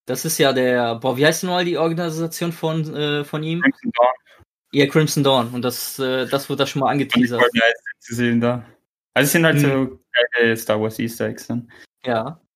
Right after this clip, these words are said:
Speaker 1: Und ich hoffe, die Easter Eggs werden vielleicht zu einer Serie. Eine, äh, äh, Darth Maul Serie, wie
Speaker 2: Ja.
Speaker 1: er diese Organisation aufbaut und so, könnte schon interessant sein. Wäre mal was anderes, so ein bisschen die, äh, eine Serie mit den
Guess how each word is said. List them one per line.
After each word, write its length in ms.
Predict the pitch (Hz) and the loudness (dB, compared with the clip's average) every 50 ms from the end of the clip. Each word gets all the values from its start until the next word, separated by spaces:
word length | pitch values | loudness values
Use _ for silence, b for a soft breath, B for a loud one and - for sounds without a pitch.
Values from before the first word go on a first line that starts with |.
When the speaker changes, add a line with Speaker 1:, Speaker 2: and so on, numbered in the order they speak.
| _ _ _ _ _ _ _ _ - | _ _ _ _ _ _ _ _ -6
Speaker 1:
Und 100 | 127 123 | -4 -2
ich 120 | 135 - | 2 4
hoffe, 200 | 160 156 156 160 | 4 4 4 2
die 140 | 139 139 135 | -2 -4 -4
Easter 240 | 151 151 - - 156 | -4 -2 0 2 2
Eggs 200 | 156 160 - - | 2 0 -2 -2
werden 200 | 143 147 151 160 | 0 0 0 0
vielleicht 240 | 160 - 151 151 - | 0 -2 -2 -2 -2
zu 60 | - | -4
einer 140 | 165 165 165 | -2 -2 -2
Serie. 420 | 160 180 170 143 120 120 120 127 - _ _ _ _ _ _ - | 0 -2 -2 -2 -4 -6 -8 -12 -14 _ _ _ _ _ _ -16
Eine, 360 | - - - 127 123 120 120 - - | -10 -8 -6 -4 -4 -4 -6 -6 -6
äh, 680 | - 127 117 - - 110 131 127 127 123 123 120 120 | -6 -6 -6 -6 -6 -4 0 0 2 2 2 2 0
äh, 60 | 120 | 0
Darth 300 | 117 127 120 127 127 - | 4 4 4 4 2 0
Maul 200 | - 131 135 147 | -2 0 0 0
Serie, 680 | 147 147 160 165 165 156 160 170 170 165 160 147 143 - - - _ _ _ _ _ _ | 0 0 0 0 0 0 0 0 0 0 -2 -4 -8 -14 -18 -20 _ _ _ _ _ _
wie 120 | - 123 123 | -4 0 2
Speaker 2:
Ja. 500 | 127 127 127 123 123 120 120 120 120 120 | 4 4 6 6 6 4 4 2 2 0
Speaker 1:
er 80 | 117 - - - - 127 123 | -2 -4 -6 -10 -10 -12 -12
diese 120 | - 120 131 | -4 -2 -2
Organisation 500 | 127 127 127 127 123 123 - - 143 151 | 0 0 0 0 -2 -2 0 2 4 6
aufbaut 460 | 156 156 160 160 - 160 160 160 160 | 6 6 4 4 4 4 4 4 2
und 80 | 160 151 | 0 -2
so, 100 | 151 151 | -2 -2
könnte 200 | - 165 160 - | -2 -4 -4 -4
schon 140 | - 170 156 | -4 -4 -4
interessant 440 | 151 143 - 139 - - 156 160 160 | -2 -2 -2 0 0 0 -2 -2 -2
sein. 180 | - 117 117 B B B B | -4 -6 -6 B B B B
Wäre 120 | - 143 147 | 2 4 6
mal 140 | 160 147 | 6 4
was 140 | 139 - - | 4 2 0
anderes, 400 | 117 147 185 190 156 127 127 - | 2 2 4 4 2 2 0 -2
so 80 | - 135 | -2 -4
ein 100 | 127 123 | -2 -2
bisschen 340 | 143 143 - - 139 135 123 | -2 -4 -2 -4 -4 -2 -2
die, 280 | 123 123 123 120 117 b b _ _ _ _ - | -2 -4 -4 -6 -8 b b _ _ _ _ -2
äh, 160 | 127 127 120 - | 0 0 0 0
eine 160 | 131 127 127 | -2 -2 -4
Serie 720 | 120 120 123 135 151 170 180 170 - 165 165 165 165 156 151 | -2 -2 0 2 4 4 2 2 2 2 4 4 4 4 4
mit 440 | 139 135 143 143 143 - - - | 2 0 -2 -2 -4 -8 -6 -2
den 280 | - 131 123 123 120 117 | -2 0 0 -2 -4 -8